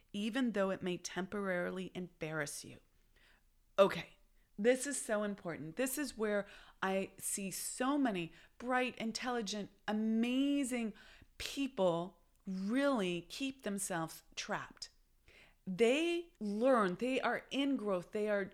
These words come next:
craving the ability and the, the information to go to the next level. They are craving the tools to take them to the next level. But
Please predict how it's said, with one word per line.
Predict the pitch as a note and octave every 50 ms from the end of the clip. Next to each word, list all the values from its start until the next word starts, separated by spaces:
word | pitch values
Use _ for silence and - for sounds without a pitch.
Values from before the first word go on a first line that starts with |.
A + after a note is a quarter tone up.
| - F3
craving | - - F#3 F3 - B3 B3 A3+ G#3+ G#3+ A3 C4+ C#4 D4+ D#4 D#4+ D#4+ D#4 C4+ B3+ B3 G#3 F3+ E3+ D#3+ D#3+ E3+ E3 - _ -
the | G3 G#3+ G#3+ D#3+ D3
ability | G3 G3 - A#3 A#3 A#3 A#3 A#3+ A3+ A#3 A#3 A3+ A3+ G#3+ G3+ - _ _ _
and | G#3 G#3 G3+ G3
the, | F#3+ F#3 F#3 - -
the | F3+ G3+ - - -
information | A3+ A#3+ A#3 - B3 A3+ G#3 G3+ G3+ G3+ - G#3 F#3 F#3
to | -
go | F3+ E3 - G3 F#3+ G3
to | G3 F3+
the | F#3+ F#3+
next | F#3 E3 D#3+ - - -
level. | - C#3 - - - - - _ _ _ _ _ _ _ _ _ _ _
They | F#3+ A3 A3 G#3+
are | G#3+ G#3+
craving | G#3 G#3+ - - - - - B3+ C4 D4 D#4+ D#4+ D4 B3 A#3+ F#3+ D#3+ D3 - - - - - - _
the | F3 F3+ G#3+
tools | - - - - - - A3 A#3 A#3+ A#3+ A3+ A3+ A3 G#3+ - - - -
to | - G3
take | - G3+ F#3 F#3 -
them | - F3+ E3+
to | - F#3
the | E3+ F3
next | E3 D#3 D3 - - -
level. | C3+ - - - - - _ _ _ _ _ - _ - - - - _ _ _ _ _ _ _ _ - _ _
But | - A3 D#3 C#3 - - - - -